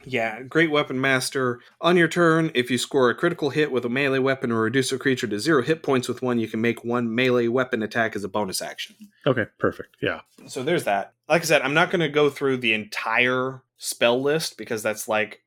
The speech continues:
Speaker 1: eighty spells.
Speaker 2: <laughs>
Speaker 1: I will touch on some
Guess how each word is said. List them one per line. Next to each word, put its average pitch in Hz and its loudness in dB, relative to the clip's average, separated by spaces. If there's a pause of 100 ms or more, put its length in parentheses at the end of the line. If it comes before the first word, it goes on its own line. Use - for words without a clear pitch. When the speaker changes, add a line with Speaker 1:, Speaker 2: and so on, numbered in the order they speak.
(120)
Speaker 1:
eighty 131 2
spells. 135 -4 (340)
Speaker 2:
<laughs> - -2
Speaker 1:
I 131 4
will 151 4
touch 147 -2
on 131 0
some 127 -2